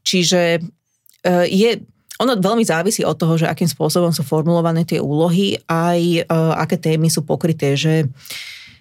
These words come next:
v tomto je, e, iniciatíva pre otvorené vládnutie, e, fajn, že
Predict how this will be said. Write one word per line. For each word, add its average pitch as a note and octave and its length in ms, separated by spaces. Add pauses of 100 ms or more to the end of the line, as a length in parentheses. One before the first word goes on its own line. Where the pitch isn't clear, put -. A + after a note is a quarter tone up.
(600)
v - 140
tomto A#3 240
je, G#3 160
e, - 40 (280)
iniciatíva G3 480
pre E3 160
otvorené F#3 340
vládnutie, D#3 800 (200)
e, - 40 (140)
fajn, E3+ 880
že D#3 480